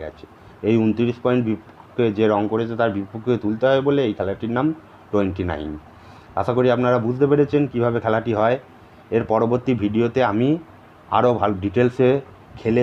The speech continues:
দেখিয়ে দেবো। এটাই just রুলসটা কেমন সেইটা আপনাদের একটু বোঝাবার চেষ্টা করলাম। নেক্সট ভিডিওয়ে আমি সমস্ত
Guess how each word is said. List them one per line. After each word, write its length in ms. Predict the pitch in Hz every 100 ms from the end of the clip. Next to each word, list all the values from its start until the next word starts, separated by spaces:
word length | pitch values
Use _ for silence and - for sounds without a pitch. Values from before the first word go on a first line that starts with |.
| 110
দেখিয়ে 260 | 101 123 127
দেবো। 200 | 127 131 147 - - -
এটাই 200 | 98 120 110
just 200 | 107 - 101
রুলসটা 360 | 117 120 - 117
কেমন 200 | 107 117 123
সেইটা 220 | 101 101 107
আপনাদের 260 | 117 113 113
একটু 120 | - 101
বোঝাবার 300 | 98 117 117 117
চেষ্টা 220 | - 113 113
করলাম। 280 | 117 123 139 - - - 107
নেক্সট 200 | 107 98
ভিডিওয়ে 300 | 104 110 117 110
আমি 160 | 104 120 131 - - - - -
সমস্ত 260 | 107 107